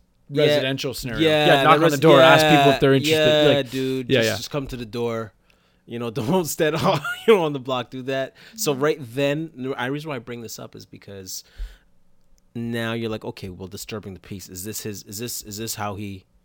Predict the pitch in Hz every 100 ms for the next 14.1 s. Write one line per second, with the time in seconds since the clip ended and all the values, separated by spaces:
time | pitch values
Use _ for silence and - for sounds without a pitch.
0 | _ _ _ _ _ 104 113 113 87 87
1 | 117 - 185 165 107 104 - _ _ _
2 | _ _ _ _ _ _ - 147 - 139
3 | - - _ - 123 143 143 120 113 101
4 | 104 _ - - 139 180 214 - - _
5 | _ _ _ _ _ - 143 147 135 156
6 | 135 123 143 - - 160 143 165 156 139
7 | 123 - 101 92 - 82 117 123 - 131
8 | 151 180 175 - - 104 98 - _ _
9 | 117 104 - 120 107 104 107 101 - 95
10 | 98 107 98 90 - - 92 95 101 104
11 | 92 - 90 87 85 80 80 85 _ _
12 | _ _ _ _ - 95 90 90 90 95
13 | - 104 92 95 82 - 110 95 87 -
14 | -